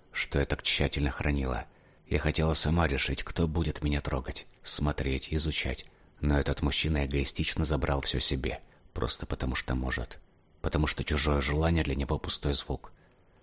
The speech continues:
Потому что ему нужен наследник либо от Алисы, либо от меня. Только, по его словам, жена бесплодна.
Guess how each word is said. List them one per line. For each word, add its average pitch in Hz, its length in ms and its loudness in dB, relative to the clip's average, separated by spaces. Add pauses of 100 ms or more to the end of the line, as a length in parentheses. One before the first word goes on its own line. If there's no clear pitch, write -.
(120)
Потому 76 280 0
что - 200 0
ему 76 160 2
нужен 73 300 2
наследник 71 580 0
либо 71 260 0
от 71 120 -2
Алисы, 82 420 0 (140)
либо 73 280 0
от 71 140 -2
меня. 65 340 -2 (360)
Только, 71 300 2
по 73 100 2
его 71 180 0
словам, 78 400 2
жена 76 240 2
бесплодна. 76 640 0